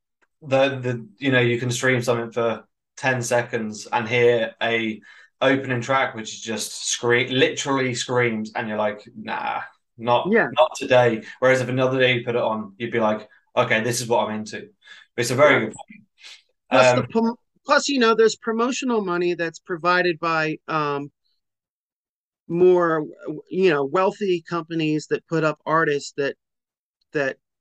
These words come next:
Speaker 2: if I'm looking for Gorguts, s-, let's say,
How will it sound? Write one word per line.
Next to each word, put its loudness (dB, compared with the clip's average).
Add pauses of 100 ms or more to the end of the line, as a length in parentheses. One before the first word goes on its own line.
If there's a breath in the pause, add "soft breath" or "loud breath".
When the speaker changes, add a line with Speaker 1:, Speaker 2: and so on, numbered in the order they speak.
(560)
Speaker 2:
if -8
I'm 2
looking -2
for -8
Gorguts, -4 (600)
s-, -12
let's -8
say, -6